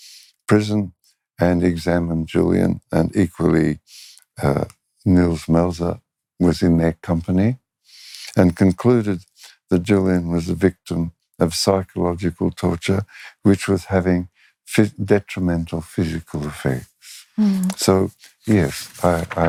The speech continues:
Speaker 1: agree with it.
Speaker 2: Je rappelle que votre fils, euh, Julian Assange, est incarcéré depuis deux ans et demi à Londres.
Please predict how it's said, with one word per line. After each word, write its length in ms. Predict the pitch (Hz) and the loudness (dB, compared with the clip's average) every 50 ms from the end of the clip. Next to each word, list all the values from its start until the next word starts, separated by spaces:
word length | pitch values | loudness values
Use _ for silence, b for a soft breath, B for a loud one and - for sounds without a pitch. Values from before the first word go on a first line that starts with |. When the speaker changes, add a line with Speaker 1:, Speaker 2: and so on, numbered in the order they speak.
| 82 82 | 0 0
Speaker 1:
agree 300 | 78 80 - 67 67 - - | -2 -4 -6 -6 -6 -6 -10
with 200 | 71 - - - | -12 -14 -10 -12
it. 80 | 104 - - _ - | -12 -12 -12 _ -2
Speaker 2:
Je 100 | 214 185 | -2 2
rappelle 320 | - 190 - - 214 214 196 | 2 2 2 2 -2 -2 -2
que 140 | - - 190 | -4 -4 -2
votre 340 | 170 190 180 - - 185 | -2 -2 -4 -2 -4 -4
fils, 460 | 175 - - - 214 202 - - - 190 | -4 -2 -2 0 0 0 2 0 0 0
euh, 140 | 180 175 170 | -2 -2 -2
Julian 340 | - - 180 185 180 175 175 | -2 -2 0 2 2 2 2
Assange, 400 | 180 175 - - 214 226 196 190 | 0 0 2 2 2 2 2 0
est 140 | 170 - | -2 -2
incarcéré 560 | 170 165 - 165 - - - 202 175 196 202 175 | -4 -2 -2 -4 -4 -2 -2 -2 0 0 0 0
depuis 260 | 185 165 - - 170 | 0 -6 -6 -6 -4
deux 260 | 165 202 202 185 202 | 0 2 2 2 4
ans 60 | 196 | 2
et 80 | 190 180 | 2 2
demi 240 | 175 185 190 190 185 | 2 2 2 2 2
à 80 | 175 | 0
Londres. 380 | 170 170 202 226 226 190 170 | 0 0 2 2 0 0 -2